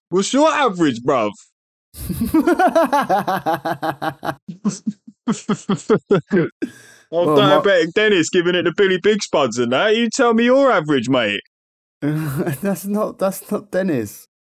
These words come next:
Speaker 1: It's not, is it? Who's that then? Fucking Nova Rapid Neil.
Speaker 2: <laughs> Nova Rapid Neil. <laughs> Right, who have we had? We've had Lantus Larry, Diabetic Dennis,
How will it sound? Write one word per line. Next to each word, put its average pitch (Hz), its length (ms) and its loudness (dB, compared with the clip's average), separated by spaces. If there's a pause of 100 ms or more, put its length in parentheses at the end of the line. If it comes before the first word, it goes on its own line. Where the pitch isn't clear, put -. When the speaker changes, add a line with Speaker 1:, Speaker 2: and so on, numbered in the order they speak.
(340)
Speaker 1:
It's 170 220 -2
not, 226 240 4
is 226 140 2
it? 127 340 2
Who's 226 260 4
that 240 220 2
then? 139 200 2 (200)
Fucking 190 760 -2 (320)
Nova 196 540 2
Rapid 196 420 0
Neil. 214 400 4 (580)
Speaker 2:
<laughs> - 600 -20
Nova 247 580 0 (180)
Rapid 285 460 0
Neil. 285 460 2 (340)
<laughs> 311 160 2 (840)
Right, 175 300 0
who 196 100 0
have 196 140 -6
we 208 140 -2
had? 127 280 -2
We've 139 180 -2
had 156 200 -2
Lantus 185 440 -2
Larry, 131 520 -2 (340)
Diabetic 175 520 -2
Dennis, 139 640 -2